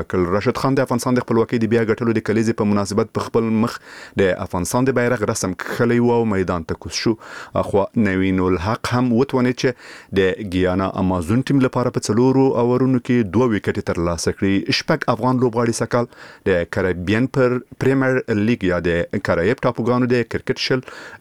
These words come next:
اوریزو سیالیو ته اخیستل شوي دي. خبرونه له ازادي راډیو اورئ. د امریکا ډیموکرات ګوند د ملي کنګرې په دوهمه ورځ جو بایدن رسماً د روان کال د ولسمشرۍ لپاره د خپل ګوند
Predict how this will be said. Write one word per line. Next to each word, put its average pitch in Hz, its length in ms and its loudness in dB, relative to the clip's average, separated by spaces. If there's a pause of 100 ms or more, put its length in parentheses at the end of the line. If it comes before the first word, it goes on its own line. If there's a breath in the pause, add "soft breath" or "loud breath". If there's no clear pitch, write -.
(280)
اوریزو 127 480 2
سیالیو 120 420 2
ته 107 280 -6
اخیستل - 420 -4
شوي 104 260 2
دي. 135 100 2 (960)
خبرونه 98 320 2
له 90 120 2
ازادي 90 260 0
راډیو 92 240 2
اورئ. 120 180 2 (1080 loud breath)
د 127 120 6 (100)
امریکا 147 280 -2
ډیموکرات 147 340 0 (120)
ګوند 143 200 4
د 131 80 4
ملي 127 200 0
کنګرې 127 340 2
په 117 100 -2
دوهمه 123 300 2
ورځ 120 240 2
جو 113 140 2
بایدن 120 420 2
رسماً 113 360 0
د 110 80 0
روان 110 280 2
کال 107 160 0
د 107 80 4
ولسمشرۍ 117 580 0
لپاره 123 260 0
د - 80 -8
خپل 117 180 0 (140)
ګوند 110 240 2